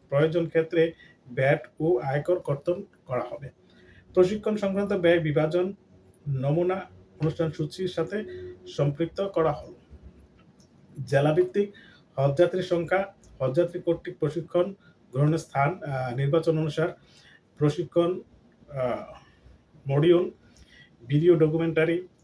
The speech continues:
পাওয়ার পয়েন্ট উপস্থাপন ইত্যাদি উপকরণ হজ পোস্টালে প্রশিক্ষণ ডকুমেন্ট মেনু থেকে ডাউনলোড করা যাবে।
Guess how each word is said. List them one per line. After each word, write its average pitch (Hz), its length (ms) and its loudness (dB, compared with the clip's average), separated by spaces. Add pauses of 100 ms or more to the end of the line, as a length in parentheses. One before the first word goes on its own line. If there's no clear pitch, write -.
(300)
পাওয়ার 147 280 4
পয়েন্ট 165 300 0
উপস্থাপন 160 540 -2
ইত্যাদি 151 480 -2
উপকরণ 160 560 -2
হজ 131 300 -4
পোস্টালে 160 500 -2 (420)
প্রশিক্ষণ 175 420 0
ডকুমেন্ট 160 420 0
মেনু 143 220 0
থেকে 156 220 -2
ডাউনলোড 139 460 -2
করা 147 320 -2
যাবে। 147 320 2